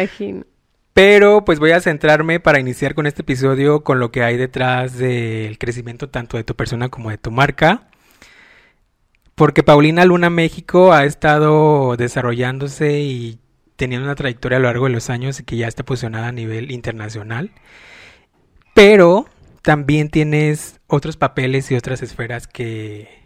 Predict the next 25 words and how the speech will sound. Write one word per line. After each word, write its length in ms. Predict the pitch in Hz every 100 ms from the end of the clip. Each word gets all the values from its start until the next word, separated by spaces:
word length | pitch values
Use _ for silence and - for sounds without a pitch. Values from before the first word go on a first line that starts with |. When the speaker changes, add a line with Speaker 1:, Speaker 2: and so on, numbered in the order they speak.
| _
Speaker 2:
forman 340 | - 120 123
parte 320 | 123 117 - 120
de, 220 | 113 -
de 220 | 127 117 113
tu 260 | 123 113
persona 640 | - 113 123 120 127 175 - _ _
física. 600 | - 117 120 - 139 190 _ _ _ _ _ _ -
Y 80 |
mi 80 | 143
primera 360 | 143 139 139 147
pregunta 500 | 147 131 131 131 135
es, 360 | 135 135 - _ _ _ _ _ -
¿cómo 280 | - 165 165
le 120 | 175
haces 280 | 151 147 165
para 200 | 156 143
equilibrar 760 | 127 135 127 123 127 131 135 -
tu 120 | 147
vida 640 | 135 131 139 135 143 160 _ _ _ _
y 120 | -
desempeñar 500 | 135 127 120 123 123
todos 180 | - 139
esos 100 | 135
papeles? 420 | 139 - 135 143
Porque 640 | - 131 117 123 113 110